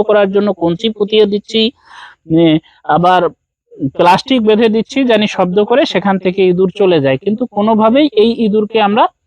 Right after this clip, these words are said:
তাড়াতে পারতেছি না। তো এই ইঁদুরকে আমরা কিভাবে তাড়াবো, তার একটি চমৎকার সমাধান নিয়ে এসেছে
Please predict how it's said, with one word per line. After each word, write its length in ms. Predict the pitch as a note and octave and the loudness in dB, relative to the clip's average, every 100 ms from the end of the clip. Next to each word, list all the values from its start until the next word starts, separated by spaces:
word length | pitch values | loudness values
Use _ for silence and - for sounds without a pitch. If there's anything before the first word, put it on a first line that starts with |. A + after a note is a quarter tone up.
| _ _ B3+ | _ _ 0
তাড়াতে 300 | A#3 A3 G#3 | 0 0 -4
পারতেছি 460 | F3 - E3 - | -4 -4 -8 -4
না। 120 | C3 G2 _ _ _ _ _ _ _ _ _ - - | -6 -6 _ _ _ _ _ _ _ _ _ -12 -2
তো 60 | F#3+ | 0
এই 280 | - A#3+ D#4 B3+ | 2 2 2 0
ইঁদুরকে 360 | B3+ D#4+ D4+ D#4+ | 2 2 2 2
আমরা 240 | A#3 A3+ | 2 0
কিভাবে 420 | A3 A3 G#3 G#3 A3+ | 0 0 0 2 0
তাড়াবো, 460 | F#3+ F3 F#3 A3 G#4 - _ _ - _ - | 2 2 2 2 0 0 _ _ -20 _ 0
তার 200 | C#4+ E4 B3 B3 | 4 4 4 -2
একটি 200 | A#3+ C#4+ | 0 -4
চমৎকার 680 | - A#3 C4 C4 - D#4 D#4 | 0 0 0 -2 2 4 4
সমাধান 560 | C4+ A3 A3 G#3+ G3+ A#3 | 2 -2 0 2 2 2
নিয়ে 280 | G#3+ A3 C#4+ B3 | 2 2 2 0
এসেছে 360 | - G3+ - | 0 -4 0